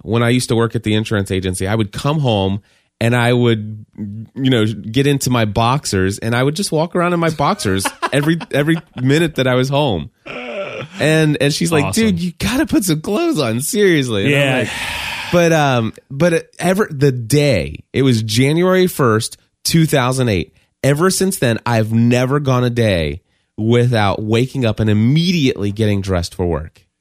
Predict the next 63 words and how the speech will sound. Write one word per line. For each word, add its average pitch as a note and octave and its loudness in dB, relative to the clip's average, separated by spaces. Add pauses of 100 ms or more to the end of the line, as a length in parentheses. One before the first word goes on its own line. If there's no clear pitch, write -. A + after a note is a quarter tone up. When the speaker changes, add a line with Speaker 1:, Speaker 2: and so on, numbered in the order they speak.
(160)
Speaker 2:
Y-, C3 -16
I'm, F#3 -2
I'm F3 -2
the D3+ 0
same A2+ -2
way G2 -2
since - -6
I've G2+ -4
been G#2 -2
working G2 -6
from F2 -12
home F#2+ -8
now F2 -6
for E2 -10 (260)
over G2 -4
a F#2 -4
year. F2 -6 (180)
I, G#2+ -4
I G2 -4
wake A#2+ -2
up, B2 0
I G2 -6
get A2 -4
a G#2+ -6
shower. A2 -4
I, A#2+ -2
I D3 0
do D3+ -2
basically D#3 0
everything C3+ 0
I A#2 0
would G#2+ -2
do G#2+ 0 (580)
if A#2 -2
I'm G#2 -2
leaving, F#2+ -2 (100)
you A2 0
know, D#2+ -2
for G2 -4
work. G#2 0 (580)
Uh, E2+ -4
and A#2+ 0
actually, C3 0
I G#2+ 2
wear A2 0
the G#2 0
same A2 0
things G#2+ 0
that F#2+ -2
I F#2 -2
would F2 -4
wear E2+ -4
to D#2+ -6
work. D#2 -8
I've, F#2 -4
I've, G#2+ -2
I've B2 0
been C3 0
lucky D3 0
enough C3 2
for - -4
the A2 0
past A2+ -2